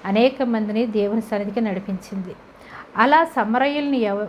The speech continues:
వీళ్ళు ఏం చేసేవారు? చిన్న చూపు చూసేవారు. వారితో ఎలాంటి సాంగత్యం లేకుండా ఉండేవారు యూదులందరూ కూడా.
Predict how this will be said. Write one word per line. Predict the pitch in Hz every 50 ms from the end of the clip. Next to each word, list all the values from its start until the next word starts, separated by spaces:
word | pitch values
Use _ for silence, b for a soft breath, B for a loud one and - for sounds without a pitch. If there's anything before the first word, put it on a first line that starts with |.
| - 208 190
వీళ్ళు | 254 254 233 226
ఏం | 220 220 220
చేసేవారు? | 233 240 247 - 233 220 214 214 208 214 247 311 466 539 523 B B B B B B - - -
చిన్న | 277 269 277 302
చూపు | 339 320 320 320 285 285 - 247
చూసేవారు. | 226 226 - 220 190 190 190 185 180 180 175 - - - - - - - -
వారితో | 196 196 208 214 208 240
ఎలాంటి | 220 214 196 202 208 233 247 247 262
సాంగత్యం | 247 - 247 220 208 208 208 202 202 - - 202
లేకుండా | 196 190 185 - 196 190 196 233 359 403 B B B B B B - -
ఉండేవారు | 208 214 208 208 202 196 190 190 185 190
యూదులందరూ | 185 202 214 208 214 202 196 185 185 190 190
కూడా. | 190 - 190 175 175